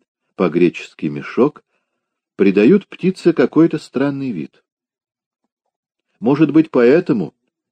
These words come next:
может быть, по другой какой-то причине, но люди давно обратили внимание на пеликанов. Об этой птице пишет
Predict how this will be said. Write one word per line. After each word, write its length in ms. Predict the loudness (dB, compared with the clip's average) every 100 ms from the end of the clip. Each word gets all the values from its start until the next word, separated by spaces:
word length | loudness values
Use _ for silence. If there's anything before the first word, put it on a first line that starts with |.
| _
может 300 | -4 -2 -2
быть, 240 | 0 -2 0
по 100 | -4
другой 380 | -4 0 0 0
какой-то 400 | -2 0 -2 -2
причине, 500 | -6 -4 -6 -8 -12 _ _ _ -4
но 180 | 0
люди 400 | 4 4 6 4 2
давно 480 | 0 0 0 2 2
обратили 460 | 2 0 2 2
внимание 560 | 4 2 0 0 0 -2
на 100 | -2
пеликанов. 720 | -4 -6 -6 -10 -10 -20 _ _ _ _ _ _ _ _ _
Об 180 | -6 0
этой 300 | 0 2 -2
птице 500 | -2 -2 -2 -2 -4
пишет 480 | 0 0 0 -4